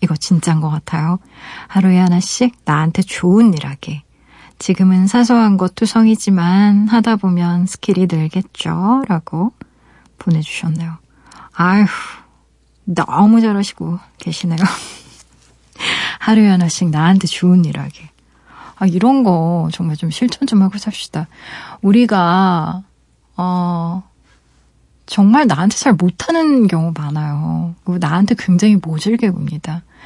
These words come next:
제가 이런 얘기 많이 하잖아요. 지금, 음, 내가 나한테 하고 있는 이 모진 일을 내가 만약에 내 딸이라고 생각하고 그 얘기 내가 내 딸한테 할 수 있냐고. <laughs> 이렇게 힘든 일을 당했는데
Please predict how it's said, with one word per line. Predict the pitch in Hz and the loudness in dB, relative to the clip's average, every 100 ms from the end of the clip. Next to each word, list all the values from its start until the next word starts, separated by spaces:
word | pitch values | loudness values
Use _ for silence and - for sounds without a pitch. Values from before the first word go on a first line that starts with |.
| - - - - | -20 -20 -20 -6
제가 | 196 190 190 202 202 170 | -2 2 2 4 2 2
이런 | 180 214 | 2 2
얘기 | 196 185 | 4 2
많이 | 160 156 170 | 0 -2 -2
하잖아요. | 165 165 156 151 160 - - - _ - | -4 -4 -4 -4 -6 -10 -20 -20 _ -10
지금, | - 196 196 196 208 180 165 170 _ _ 196 | -6 -2 2 2 4 2 0 -6 _ _ 0
음, | 190 185 185 | 2 2 2
내가 | 175 180 | 0 0
나한테 | 170 165 180 214 | -2 -2 -2 0
하고 | 185 | 2
있는 | 175 170 175 | 2 2 0
이 | 175 | 0
모진 | 170 170 - 180 | 0 -2 0 2
일을 | 165 156 160 156 160 170 - _ _ _ _ | 2 0 -2 0 -2 -4 -8 _ _ _ _
내가 | 170 175 190 170 | 0 2 2 2
만약에 | 180 156 165 156 151 | 0 0 0 -2 -4
내 | 156 | -4
딸이라고 | - 196 208 226 185 165 | -2 0 4 4 2 0
생각하고 | 208 202 196 - 165 156 143 | 2 2 0 -4 -4 -6 -6
그 | - 185 | -2 0
얘기 | 170 170 | 0 -2
내가 | 160 165 | -2 -2
내 | 151 | -4
딸한테 | - 202 208 - | -2 2 2 2
할 | 240 | 0
수 | - | 0
있냐고. | 165 147 - - | 0 -2 -4 -8
<laughs> | - - - _ _ _ _ _ _ _ _ - - - - - - 196 | -10 -12 -20 _ _ _ _ _ _ _ _ -20 -18 -16 -18 -20 -4 0
이렇게 | 208 208 | 0 0
힘든 | 233 - 320 330 302 | -4 -2 0 2 4
일을 | 233 226 | 4 4
당했는데 | 202 170 190 185 160 160 156 165 160 | 4 4 4 2 0 -2 -2 0 0